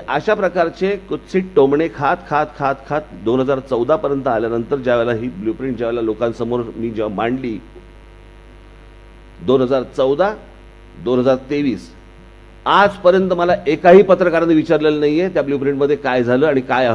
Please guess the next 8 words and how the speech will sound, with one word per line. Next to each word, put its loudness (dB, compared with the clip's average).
आहे 0
ते. -8
वाचलीच -2
नाही -2
कोणी, -4
काही 6
इंटरेस्टच 4
नव्हता. 0